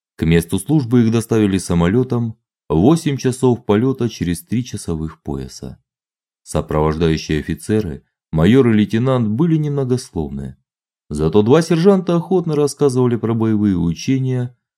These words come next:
ночные прыжки и прочную атрибутику предстоящей службы,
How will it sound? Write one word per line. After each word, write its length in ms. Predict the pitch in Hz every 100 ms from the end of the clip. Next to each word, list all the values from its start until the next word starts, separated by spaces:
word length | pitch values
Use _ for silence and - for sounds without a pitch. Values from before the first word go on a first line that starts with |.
| _ 160
ночные 460 | 175 175 147 196
прыжки 480 | 190 175 170 - 190
и 220 | - -
прочную 540 | 135 156 180 165 156 147
атрибутику 580 | 131 127 135 127 117 110
предстоящей 680 | 104 101 - 85 80 90
службы, 560 | 85 - 78 71 65